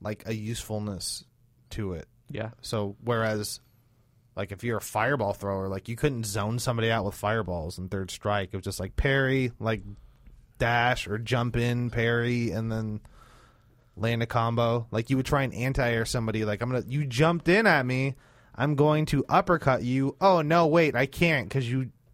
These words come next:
Speaker 1: parried my uppercut in the air and then opened me up. And it was just the du-, <laughs> I always just thought it was the dumbest thing ever.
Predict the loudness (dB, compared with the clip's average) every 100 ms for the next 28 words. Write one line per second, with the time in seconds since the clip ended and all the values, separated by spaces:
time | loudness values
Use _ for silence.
0 | -6 2 4 4 2 0 0 2 2 0
1 | 0 0 -2 -4 -4 -2 0 2 2 0
2 | -2 -4 -2 -2 -2 -2 -6 -8 -16 -20
3 | -20 -20 -20 -20 -20 -6 -2 0 0 0
4 | 0 0 0 -2 -8 -8 -6 -6 -6 -2
5 | -2 -2 -2 -4 -2 -4 -4 -4 0 0
6 | 0 -2 2 4 4 4 0 2 2 2
7 | 0 -2 -2 0 -2 -2 -4 -2 -4 -4
8 | -8